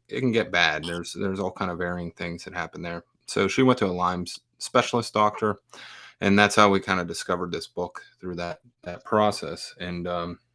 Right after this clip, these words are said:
essentially the story is that, um, after World War Two, you know, there was still competition amongst these, these great powers, and,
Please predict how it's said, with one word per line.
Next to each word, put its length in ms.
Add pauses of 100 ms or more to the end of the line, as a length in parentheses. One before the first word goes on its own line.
(680)
essentially 440
the 80
story 380
is 200 (1000)
that, 360
um, 600
after 280
World 260
War 140
Two, 500
you 100
know, 100
there 120
was 100
still 200
competition 720
amongst 360
these, 420
these 200
great 280
powers, 560
and, 500